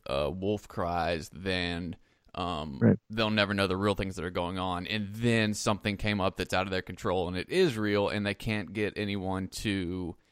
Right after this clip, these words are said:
Speaker 1: actually take it seriously because of how we have been, yeah, trained is a good word for it. Um, so
Speaker 2: Mm-hmm.
Speaker 1: that's, that's an interesting point with it.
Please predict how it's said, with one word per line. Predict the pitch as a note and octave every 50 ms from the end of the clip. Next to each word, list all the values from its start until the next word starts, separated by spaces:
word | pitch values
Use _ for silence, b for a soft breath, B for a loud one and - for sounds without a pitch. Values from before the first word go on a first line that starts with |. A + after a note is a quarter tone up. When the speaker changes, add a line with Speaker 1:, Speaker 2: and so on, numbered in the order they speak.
| _ _ _ -
Speaker 1:
actually | F#2 F#2+ - - - G#2+ G2
take | - - G#2+ -
it | F2 E2+
seriously | - - B2 A#2+ A2+ G#2+ G2+ G2+ G2+ - G#2 G2 F#2 F2+
because | F#2 F2+ F#2 F2+ - - - F2+ F#2 F#2+ F2+ E2+ - - -
of | D2 F2+ D#2+ C#2+ F2
how | F2+ G2+ F#2+ F#2 E2 F#2
we | F2 F#2 F#2 F#2
have | G2 F#2 E2+ D#2 D#2
been, | - D#2 D2 D#2+ -
yeah, | F2 E2+ - -
trained | - - - G#2+ G2+ F#2+ F#2 F#2+ F#2 F#2
is | F#2+ -
a | E2+ E2
good | E2 E2+ D2+ B1+
word | C#2 D#2+ C#2 A#1+ - -
for | - D#2 D2+ -
it. | - - _ _ _ _ _ _ _ _ _ _ _ -
Um, | A2 G#2+ G2+ G2 E2+ - -
so | - - C3
Speaker 2:
Mm-hmm. | C#3
Speaker 1:
that's, | D#3 E3+ E3 - - -
that's | - B2 C#3 C#3+ - D3+
an | A#2+
interesting | E2 G#2+ G#2 - - F#2+ - - F2 F2+ F#2
point | - - - - G2+ F#2+ G2 G2+ - -
with | D#2 F#2 F#2+ F#2 F2+ F#2
it. | F#2 D#2+ - -